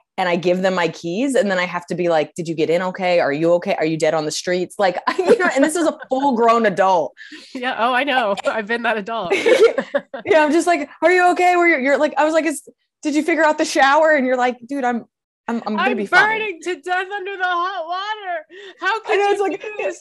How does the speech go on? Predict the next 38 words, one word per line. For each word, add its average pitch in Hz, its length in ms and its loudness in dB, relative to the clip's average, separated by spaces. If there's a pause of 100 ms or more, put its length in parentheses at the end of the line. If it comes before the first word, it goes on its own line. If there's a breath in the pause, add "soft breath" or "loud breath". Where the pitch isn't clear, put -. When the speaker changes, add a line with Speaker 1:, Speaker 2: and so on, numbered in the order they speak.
Speaker 2:
to 370 80 -10
me? 302 460 -14
Speaker 1:
Yeah, 403 240 4
I'm, 339 80 0
like, 302 140 4
giving 294 200 2
it 277 100 2
a - 20 0
shot. 262 220 0
I 254 40 4
was 269 140 4
like, 294 120 2
I - 40 0
was 247 80 0
like, 233 120 0
"Okay, 202 100 2
so 202 120 0
it's, 190 120 -4
okay, 185 120 0
but 165 100 0
a 190 60 0
little, 240 200 2
little 294 160 -2
bit 302 120 2
of 302 60 -4
hot, 247 300 0
then 226 100 0
a 220 60 0
little 233 140 0
bit." 233 120 -4
You're 233 120 0
like, 262 100 0
"Yes, 349 160 -2
I 311 60 -2
know 311 120 -2
how 294 80 -2
showers 226 300 -4
work." - 140 -12